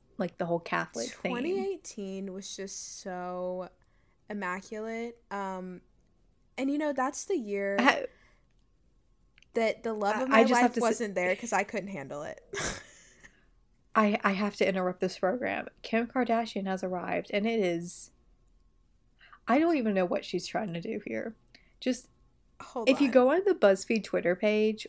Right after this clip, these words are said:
Speaker 1: or, like, it looks, I don't even know what's
Speaker 2: My
Speaker 1: going on.
Speaker 2: computer's, like,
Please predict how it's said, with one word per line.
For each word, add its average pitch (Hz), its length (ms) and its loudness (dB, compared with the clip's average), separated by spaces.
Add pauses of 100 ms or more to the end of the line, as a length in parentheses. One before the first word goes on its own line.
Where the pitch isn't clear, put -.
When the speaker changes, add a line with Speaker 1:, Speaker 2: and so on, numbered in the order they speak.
Speaker 1:
or, 190 140 2
like, - 420 -4 (720)
it 254 200 4
looks, - 400 -2 (160)
I 302 120 2
don't 247 160 0
even 175 220 0
know 165 100 -4
what's 185 180 -8
Speaker 2:
My 320 180 6
Speaker 1:
going - 20 -2
on. 226 160 2
Speaker 2:
computer's, 269 320 2
like, 240 180 0